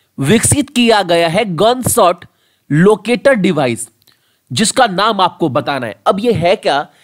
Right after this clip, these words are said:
देखो, कहीं पर भी कोई बंदूक चलाता है, फायरिंग करता है, तो एक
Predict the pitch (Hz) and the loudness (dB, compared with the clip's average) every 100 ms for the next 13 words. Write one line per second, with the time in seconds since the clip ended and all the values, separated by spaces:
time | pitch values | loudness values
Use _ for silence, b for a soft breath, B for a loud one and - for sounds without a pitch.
0 | b b 180 277 - 208 226 247 226 233 | b b 2 2 2 2 2 0 0 -2
1 | 180 220 190 180 170 202 190 185 175 - | 0 0 0 -2 0 -4 0 2 2 0
2 | 175 190 - 170 165 190 185 170 - 170 | 0 0 0 -2 -2 -4 0 0 2 0
3 | 180 190 202 - 208 - 202 | 0 0 -4 -2 -2 2 2